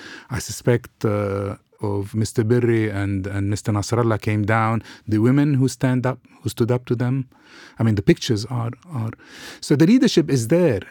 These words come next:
I'm just stating a fact. Women in Lebanon are in the leadership. And you had, you know, all kinds of other things. The human chain was mainly led by women.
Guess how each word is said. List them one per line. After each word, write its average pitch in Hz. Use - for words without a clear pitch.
I'm 123
just 151
stating 160
a -
fact. -
Women 127
in 131
Lebanon 120
are 131
in 135
the 120
leadership. 123
And 185
you 208
had, 185
you 180
know, 165
all 175
kinds 190
of 156
other 214
things. 98
The 117
human 139
chain 107
was 110
mainly 123
led 113
by 120
women. 135